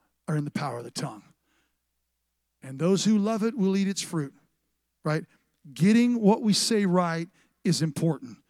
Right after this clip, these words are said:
Now, you say, "Well, I want to," and then this week you slip up and say something, you know, that, "Oh, that wasn't good." Well, don't give up.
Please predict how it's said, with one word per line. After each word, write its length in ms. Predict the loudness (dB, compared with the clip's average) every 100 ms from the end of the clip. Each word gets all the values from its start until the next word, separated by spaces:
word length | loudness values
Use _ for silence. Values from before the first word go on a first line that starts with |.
| _ _ _ _ _ _
Now, 220 | -4 -4 -6
you 140 | -8
say, 200 | -4 -2
"Well, 360 | 0 0 0 -2
I 80 | 0
want 240 | 0 -2
to," 320 | -4 -2 -2 -4 _ _ _ _ _ _ -4
and 100 | -2
then 80 |
this 180 | 0 2
week 240 | 2 2 -2
you 80 |
slip 280 | -4 -2 -2
up 100 | -2
and 100 | -4
say 160 | -6 -6
something, 300 | -6 -8 -12
you 120 | -12
know, 120 | -10
that, 180 | -12 -14
"Oh, 120 | -14
that 120 | -12
wasn't 200 | -10 -8
good." 260 | -4 -4 -6 -12 _ _ _
Well, 80 | -8
don't 140 | -6
give 180 | -6 -4
up. 340 | -4 -4 -8